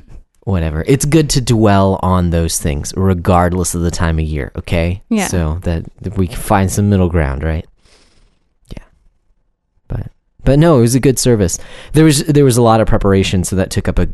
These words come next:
Speaker 1: a huge portion of my day, lots of prep for the, our service tonight, and then rehearsal, and then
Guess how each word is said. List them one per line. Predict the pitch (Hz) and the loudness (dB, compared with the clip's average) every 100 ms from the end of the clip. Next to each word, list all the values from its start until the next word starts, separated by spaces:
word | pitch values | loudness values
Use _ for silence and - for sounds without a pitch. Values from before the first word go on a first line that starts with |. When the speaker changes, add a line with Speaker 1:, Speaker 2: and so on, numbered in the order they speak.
| - | -4
Speaker 1:
a | 87 - - - | -4 -4 -6 -6
huge | - - 95 - | -4 -2 -2 0
portion | - 95 - 92 | 0 0 -2 -4
of | 78 | -4
my | 78 | -4
day, | 78 78 78 80 - _ _ _ _ | -2 -2 -4 -6 -12 _ _ _ _
lots | - 85 | -6 -6
of | - | -2
prep | - 78 - - | -2 0 -4 -6
for | - - 82 80 82 87 - | -8 -6 -4 -2 -4 -6 -14
the, | - - 82 82 82 - | -12 -6 -4 -4 -4 -4
our | 82 | -4
service | - 87 80 82 - | -4 -4 -4 -6 -6
tonight, | 82 82 78 - | -4 -4 -4 -4
and | 80 80 | -6 -4
then | 82 80 85 - _ _ _ _ - | -4 -6 -8 -14 _ _ _ _ -4
rehearsal, | 82 85 - - 82 80 80 80 | -2 -2 -4 -4 -4 -4 -4 -6
and | 80 82 | -6 -8
then | 78 78 80 80 | -8 -8 -8 -12